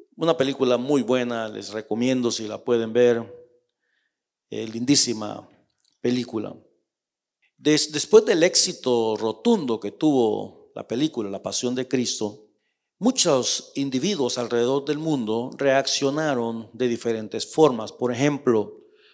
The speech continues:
los judíos reaccionaron diciendo de que la película que había hecho Mel Gibson era una película antisemitista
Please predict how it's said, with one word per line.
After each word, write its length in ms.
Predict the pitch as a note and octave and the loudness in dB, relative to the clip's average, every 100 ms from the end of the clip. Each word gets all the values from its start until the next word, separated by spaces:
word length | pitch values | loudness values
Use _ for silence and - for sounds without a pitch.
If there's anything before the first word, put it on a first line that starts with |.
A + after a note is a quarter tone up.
| _ _ | _ _
los 180 | A#2+ B2 | -4 -2
judíos 840 | - C3 F#3 D3 G#2 F#2+ - - _ _ _ _ _ _ _ | 0 2 4 2 0 -4 -10 -12 _ _ _ _ _ _ _
reaccionaron 880 | - B2+ B2 A#2 - B2 D3 C3+ B2+ | -18 -4 -2 -2 -4 2 2 2 0
diciendo 440 | A#2 - D3+ C3+ | -2 -2 -2 -2
de 140 | B2 A#2 | -2 -2
que 140 | A#2 | -4
la 160 | A#2 - | -4 -4
película 600 | C3 G3+ - A#2+ G#2+ G#2 | -4 -4 -4 -4 -4 -6
que 120 | A2 | -6
había 280 | B2 A#2+ B2+ | -4 -2 -2
hecho 280 | C3+ - A2+ | -2 -6 -6
Mel 260 | A#2 A2+ | -8 -8
Gibson 440 | D#3+ D3 - G#2+ A#2 | -6 -4 -4 -6 -6
era 220 | A#2+ A2+ | -4 -4
una 260 | A#2+ B2 - | -4 -4 -4
película 500 | A2 A#2+ B2+ A#2+ - | -6 -4 -2 -4 -2
antisemitista 1300 | B2+ C3 - - - G2 G3 - F#3 - - - | -4 -6 -6 -6 -6 -8 -6 -2 -2 -2 -6 -18